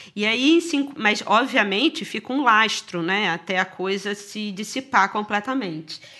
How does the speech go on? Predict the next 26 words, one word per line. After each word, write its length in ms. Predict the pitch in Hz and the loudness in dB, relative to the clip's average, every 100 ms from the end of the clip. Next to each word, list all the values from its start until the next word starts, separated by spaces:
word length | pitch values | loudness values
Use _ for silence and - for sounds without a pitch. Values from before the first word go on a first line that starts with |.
| - - _ - | -20 -20 _ -4
E 80 | 240 | 0
aí 140 | 294 | 2
você 280 | 330 320 285 | 0 0 -2
tem, 200 | 277 277 | 0 -2
por 180 | 277 240 | 0 -2
exemplo, 800 | 226 240 269 302 - 220 196 - | 0 0 0 -2 -2 -4 -4 -8
o 80 | |
filme 380 | 220 - 254 285 | -10 -2 2 2
do 160 | 285 269 | 2 -4
Godzilla, 920 | 269 262 220 214 226 269 254 180 185 | 2 0 0 -4 0 0 0 -2 -4
em 80 | - | -8
cinquenta 420 | 202 208 220 208 | -8 -6 -4 -4
e 40 | 208 | -6
quatro. 640 | - 180 156 - 165 156 156 _ | 2 2 2 -8 -12 -12 -16 _
Ou 140 | - 247 | -6 -6
seja, 380 | - 185 175 214 | -2 -2 0 2
é 20 | |
um 100 | 269 | 4
monstro 720 | 262 240 240 311 - 359 359 | 4 4 4 4 2 0 0
vindo 260 | 277 233 247 | -2 -4 0
atacar 560 | 262 269 311 - 240 - | 0 2 -2 4 4 4
a 20 | |
cidade 520 | - 269 240 269 320 | 0 0 2 2 2
e 20 | |
destruir 520 | 320 349 - 339 349 - | 0 0 0 2 0 2
tudo. 500 | 285 262 180 165 | 0 0 -2 -6